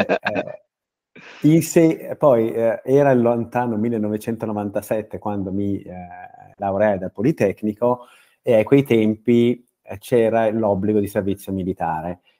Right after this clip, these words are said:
Speaker 2: che poteva essere in un certo senso evitato se una persona aveva la possibilità di trovare un contratto a tempo indeterminato all'estero, prima
Speaker 1: Me lo
Speaker 2: dei
Speaker 1: ricordo.
Speaker 2: ventiquattro anni.
Speaker 1: Sì, sì, sì.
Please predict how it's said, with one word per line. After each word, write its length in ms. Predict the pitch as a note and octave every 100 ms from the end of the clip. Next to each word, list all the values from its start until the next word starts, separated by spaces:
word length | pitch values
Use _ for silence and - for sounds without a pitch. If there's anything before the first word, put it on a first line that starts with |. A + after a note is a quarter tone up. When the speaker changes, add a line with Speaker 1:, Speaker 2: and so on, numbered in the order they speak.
| _
Speaker 2:
che 160 | E3+
poteva 380 | - A2 C#3 G#2+
essere 300 | G#2 F#2+ G2
in 60 | G2
un 60 | G2
certo 320 | A2 - A2
senso 480 | - G#2 - - -
evitato 960 | A#2+ G2+ G2+ G2+ D#2+ - G#2 A2+ B2
se 380 | B2 - D3 C#3+ -
una 300 | C#3+ A#2 G2+
persona 680 | C3+ C3 - A#2 G#2 G#2+
aveva 260 | G#2+ A2 G2+
la 100 | F#2+
possibilità 460 | - - G#2+ G#2+ G#2
di 60 |
trovare 280 | G2+ G#2+ F#2+
un 140 | F#2+ G#2+
contratto 540 | - A2+ A2 F#2 -
a 40 | F#2
tempo 280 | A2+ F#2+
indeterminato 800 | F#2+ G2 - C3+ C3+ F#2+ E2+ F#2+
all'estero, 720 | - F2+ F2 D2+ - - F#2+ A2
prima 220 | - B2
Speaker 1:
Me 40 | A#2
lo 40 |
Speaker 2:
dei 80 | G2
Speaker 1:
ricordo. 180 | F2+ A#2 F#2
Speaker 2:
ventiquattro 440 | G2+ G#2 - F#2+
anni. 320 | F2 E2 F2
Speaker 1:
Sì, 120 | F2
sì, 180 | G2 F#2+
sì. 220 | - E2